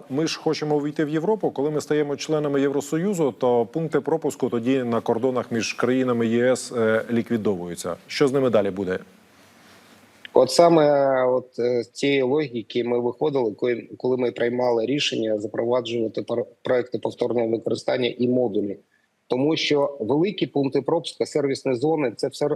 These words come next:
Speaker 2: все одно будуть логістичні хаби, і все одно буде йти основна, дев'яносто відсотків товару будуть йти, і все одно будуть перевірки, вони залишаться.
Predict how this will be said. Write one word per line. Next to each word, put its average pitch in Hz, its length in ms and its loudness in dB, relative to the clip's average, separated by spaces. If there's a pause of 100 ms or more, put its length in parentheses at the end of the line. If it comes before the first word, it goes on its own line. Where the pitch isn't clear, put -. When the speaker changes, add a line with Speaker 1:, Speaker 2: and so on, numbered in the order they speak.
Speaker 2:
все - 180 -6
одно 143 360 0
будуть 123 460 -2
логістичні 127 680 -2
хаби, 143 480 -2 (380)
і 147 60 -4
все 147 160 0
одно 143 280 2
буде 131 480 0
йти 127 340 0
основна, 123 760 -2
дев'яносто 127 540 -2 (340)
відсотків 120 800 -4
товару 127 360 0
будуть 120 600 -2
йти, 120 260 -2
і 147 80 0
все 131 220 -2
одно 135 240 0
будуть 123 380 -2
перевірки, 127 540 -2
вони 123 180 0
залишаться. 131 600 -2